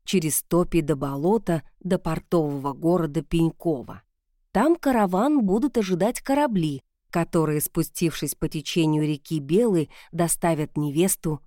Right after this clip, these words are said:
в Зияжск. Получив родительское благословение и навсегда простившись с родными под причитание плакальщиц,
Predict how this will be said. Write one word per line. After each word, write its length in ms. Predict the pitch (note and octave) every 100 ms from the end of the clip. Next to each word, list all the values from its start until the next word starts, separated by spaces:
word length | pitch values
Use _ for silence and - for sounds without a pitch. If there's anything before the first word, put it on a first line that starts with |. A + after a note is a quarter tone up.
| -
в 60 | E3+
Зияжск. 840 | C#3+ D#3 C3+ B2 - - - _ _ _ _ _ -
Получив 560 | F#3+ F#3 - G3 F3+
родительское 720 | E3+ F3 F3 F3 D#3 - D#3+
благословение 1040 | D3+ D#3+ D#3+ - D#3+ D#3 G3 B3 F#3+ D#3 C3 - -
и 120 | G#3
навсегда 520 | C#4+ D#4 - A3+ C#4+ E4
простившись 760 | G#3 G3+ - C4+ - G#3+ G3+
с 60 | -
родными 540 | F3+ E3+ G3 A#3 G3+
под 260 | - F3 -
причитание 720 | E3+ - F#3 G3+ F#3+ E3+ D#3
плакальщиц, 840 | - F#3 A#3 F#3+ D#3 - D3 -